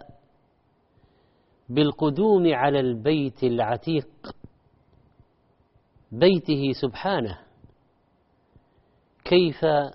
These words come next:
سيكون الاستعداد؟ إنها رحلة العمر، لا بد من استحضار التوبة من جميع المعاصي،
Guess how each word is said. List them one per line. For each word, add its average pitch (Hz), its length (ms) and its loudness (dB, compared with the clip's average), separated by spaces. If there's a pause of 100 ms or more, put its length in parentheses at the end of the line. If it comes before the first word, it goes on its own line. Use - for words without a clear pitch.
(320)
سيكون 135 560 4
الاستعداد؟ 113 720 -2 (2500)
إنها 196 520 6
رحلة 151 460 -2
العمر، 127 580 0 (2250)
لا 160 160 6
بد 160 320 0 (1600)
من 135 180 -2
استحضار 131 1080 0 (640)
التوبة 156 720 0
من 139 180 2
جميع 139 400 0
المعاصي، 139 800 0